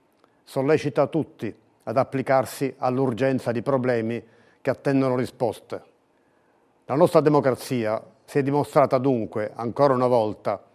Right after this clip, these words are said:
una democrazia matura, compiuta, anche per questa esperienza da tutti acquisita, di rappresentare e governare un grande paese.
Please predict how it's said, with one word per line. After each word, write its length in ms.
una 200
democrazia 580
matura, 500
compiuta, 640
anche 340
per 160
questa 280
esperienza 840
da 120
tutti 280
acquisita, 720
di 160
rappresentare 760
e 40
governare 760
un 120
grande 360
paese. 540